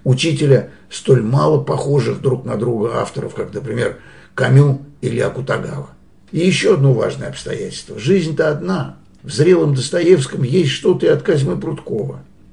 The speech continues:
За двадцать лет до размышлений Достоевского о предстоящей выставке русских художников в Вене вышел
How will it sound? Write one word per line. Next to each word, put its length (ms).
За 200
двадцать 400
лет 200
до 120
размышлений 560
Достоевского 640
о 40
предстоящей 600
выставке 640
русских 380
художников 680
в 80
Вене 520
вышел 520